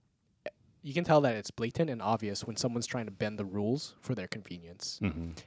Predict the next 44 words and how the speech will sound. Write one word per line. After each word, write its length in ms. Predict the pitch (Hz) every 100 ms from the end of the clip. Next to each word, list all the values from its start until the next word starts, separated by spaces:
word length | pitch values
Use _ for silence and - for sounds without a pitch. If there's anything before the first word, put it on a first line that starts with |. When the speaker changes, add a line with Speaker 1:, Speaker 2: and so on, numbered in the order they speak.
| -
Speaker 1:
And 100 | 127
I 80 |
think 160 | 139 151
that's 240 | 110 113
what 120 | 117 -
ticks 220 | 117 -
me 100 | 110
off 180 | 98 -
more 320 | 104 101 131 -
than 340 | 110 98 92 - -
seeing 220 | - 117
people 320 | - - 101
with 100 | 95
their 280 | 92 87 90 -
emotional 460 | 110 104 - 101
support 400 | 95 - 113 98 - _ _ _ _ _ _
teacup 360 | - 127 117 - -
dog. 320 | 104 92 - -
<laughs> 40 | -
Speaker 2:
<laughs> 0 | 113 110 160 196 170 180 135 110 - - -
Speaker 1:
It's 80 |
like, 200 | 170 143 - - -
could 200 | - 180
it 100 | 180
really 280 | 151 165 147
help 260 | 135 -
you 180 | 143 151
if 180 | 127 -
you 100 | 120
were 80 | 110
having 320 | 113 113 110
a 60 |
seizure 480 | 101 107 107 107 107
on 120 | 104 -
the 60 |
floor? 280 | - 110 110
Probably 300 | - - 170
not. 100 | 143 104
Speaker 2:
Exactly. 680 | 90 87 - - - - 143
Speaker 1:
But 300 | 127 120 110 - _ _ _ _ _ _
is 200 | 127 117
it, 180 | 120 110 _ _ _ -
I 140 | 123
don't, 280 | 104 104 107